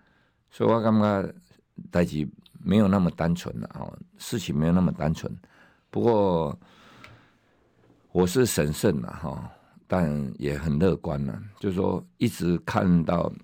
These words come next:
你看嘛，赖清德，赖清德，欸，不是三脚猫，欸，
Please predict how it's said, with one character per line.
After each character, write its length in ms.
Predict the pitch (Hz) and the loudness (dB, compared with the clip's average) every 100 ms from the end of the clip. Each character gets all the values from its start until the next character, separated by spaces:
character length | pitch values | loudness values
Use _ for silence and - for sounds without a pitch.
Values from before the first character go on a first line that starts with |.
| - | -6
你 180 | 87 | -4
看 180 | 87 95 | 0 0
嘛， 160 | 82 - | 0 -2
赖 180 | 98 113 | -2 -2
清 340 | 92 - 107 101 | -2 0 0 0
德， 360 | - - - - - | -4 -6 -8 -14 -8
赖 200 | 135 143 | -4 -2
清 360 | - 135 131 | -2 0 0
德， 300 | 127 71 69 | 2 0 2
欸， 280 | 71 67 87 - _ _ _ _ _ _ _ _ - | 2 0 -6 -14 _ _ _ _ _ _ _ _ 0
不 180 | 87 | 2
是 480 | 85 90 90 80 58 - _ _ | 2 2 0 0 -4 -16 _ _
三 240 | - 90 92 | -4 0 0
脚 220 | 90 90 | 2 2
猫， 300 | 95 98 95 | 2 2 0
欸， 240 | - - | -2 -8